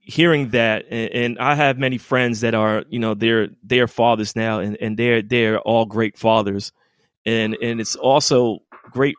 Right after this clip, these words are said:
for me, you know, not only for, for everything that you do as a father,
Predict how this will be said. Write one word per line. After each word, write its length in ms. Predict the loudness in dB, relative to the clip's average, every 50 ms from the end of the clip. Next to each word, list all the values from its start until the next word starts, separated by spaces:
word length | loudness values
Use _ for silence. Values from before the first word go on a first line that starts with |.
| _ _
for 220 | -12 -4 -4 -2
me, 520 | -2 -2 0 0 2 2 2 2 0 0
you 140 | -4 -4 -4
know, 80 | -4 -4
not 320 | -2 -2 0 0 2 2
only 380 | 2 0 0 0 -2 -4 -4 -6
for, 300 | -10 -10 -8 -8 -8 -8 -8
for 440 | -8 -6 -4 -4 -4 -4 -6 -8 _ _ -2
everything 460 | -2 0 0 -2 -4 -4 -6 -6 -6
that 160 | -6 -8 -6
you 260 | -4 -4 -2 0 0
do 240 | 0 0 0 0 0
as 100 | -2 -4
a 60 | -6
father, 500 | -8 -2 0 2 2 2 0 -2 -6 -12